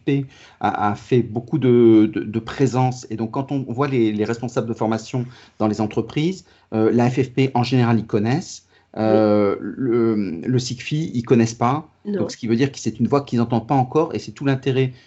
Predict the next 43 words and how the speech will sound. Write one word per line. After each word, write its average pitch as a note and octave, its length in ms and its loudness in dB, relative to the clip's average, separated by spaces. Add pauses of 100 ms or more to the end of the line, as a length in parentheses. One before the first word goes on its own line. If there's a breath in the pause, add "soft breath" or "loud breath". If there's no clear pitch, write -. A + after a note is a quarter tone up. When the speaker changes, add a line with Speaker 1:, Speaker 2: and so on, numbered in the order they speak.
(140 loud breath)
Speaker 1:
de G#2+ 60 0
pouvoir A#2 240 2
avoir G#2+ 140 0
cet - 180 -4
échange, D3+ 340 -4
c'est A#2+ 60 -2
de A2+ 60 2
leur A#2 120 2
faire - 220 -6
connaître B2 400 -2 (320 soft breath)
en G#2+ 60 0
Speaker 2:
C'est A2+ 40 4
ça. A2 60 4
Speaker 1:
montrant A2 240 -2
un A2+ 80 0
peu C#3 160 -2
ce - 80 -12
que A#2 100 -8
ça - 140 -4
peut A#2+ 100 -4
donner. F#2+ 300 -8
C'est, G#2 460 0
c'est F#2+ 120 -4
important B2 320 -2
qu'ils, G#2+ 400 -8 (320 soft breath)
qu'ils, - 320 -4
qu'ils A#2 220 -4
entendent C3+ 240 2
cette B2+ 160 -2
voix-là A#2 260 0
parce - 160 -6
que C3+ 100 -10
c'est - 200 -12
une A2+ 80 0
voix D3+ 140 -2
qu'ils - 160 -12
vont A#2 100 4
utiliser. A#2 440 -6 (420)
Speaker 2:
C'est A3+ 100 -20
ça, G3+ 260 -8
tout G3+ 180 -20
à G#3 80 -10
fait. - 280 -16